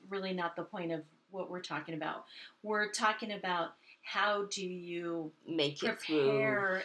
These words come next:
Speaker 1: and, and what can you do? Of course, we've talked about anticipatory grief and how a lot of that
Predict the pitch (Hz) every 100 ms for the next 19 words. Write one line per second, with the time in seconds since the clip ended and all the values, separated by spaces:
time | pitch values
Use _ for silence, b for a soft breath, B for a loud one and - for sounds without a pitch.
0 | - 196 185 190 - 196 180 180 180 b
1 | b b b - 208 240 220 - 254 240
2 | 226 202 - 202 208 202 202 202 202 -
3 | - - - - _ _ - - 269 254
4 | 254 240 - 269 269 233 208 196 190 -
5 | 196 170 - 180 170 160 - - - -
6 | - _ - _ 214 208 208 208 - 190
7 | 196 190 190 196 196 - 196 190 196 202
8 | 196 196 185 190 185